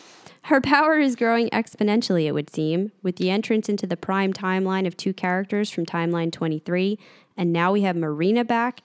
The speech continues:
and a living Penny. Do I sense a Katie, Penny, Julia love triangle? Yes. Excitement, excitement. The acting on all levels was superb.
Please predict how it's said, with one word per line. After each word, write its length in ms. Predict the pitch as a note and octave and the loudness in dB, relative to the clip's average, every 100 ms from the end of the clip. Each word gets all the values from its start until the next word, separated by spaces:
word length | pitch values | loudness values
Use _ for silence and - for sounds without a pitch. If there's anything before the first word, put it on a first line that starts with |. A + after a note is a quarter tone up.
| - | -2
and 300 | A#3 C#4 C4 | 2 2 2
a 80 | |
living 440 | G3 F#3 A#3 D4 D#4+ | 0 0 0 0 0
Penny. 460 | D4+ D4 D#4 F4+ - _ _ _ | 0 0 0 -2 -6 _ _ _
Do 100 | - | -2
I 140 | F3 A#3+ | 0 0
sense 280 | C4+ C#4+ | 0 -2
a 60 | E3+ | -4
Katie, 420 | - F3 F3 F#3 | -6 -4 -4 -4
Penny, 360 | F3+ F#3 F3 E3 | -4 -2 -2 -2
Julia 400 | D#3 D#3 D3+ D3 | -2 -4 -2 -4
love 260 | D3 E3+ | -4 -6
triangle? 640 | - A#3 A3+ A#3+ B3+ C4+ C#4 _ _ | -4 -4 -2 0 -2 -4 -8 _ _
Yes. 720 | - - - - - - - _ _ - - - | -20 -20 -20 -20 -20 -20 -20 _ _ -20 -12 -8
Excitement, 520 | G3+ C4 C#4+ C4+ C#4 | 0 2 4 4 4
excitement. 640 | A#3 - A#3+ G#3+ F#3+ E3 | 2 0 0 0 0 0
The 100 | E3+ | 0
acting 320 | F3 F3+ - | 0 0 -2
on 140 | F3+ E3+ | -2 -2
all 260 | E3+ E3 | -2 0
levels 420 | E3 D#3 E3+ F3 - | 0 0 0 -2 -4
was 140 | D#3+ | -8
superb. 640 | - - - - - - | -8 -12 -12 -12 -12 -14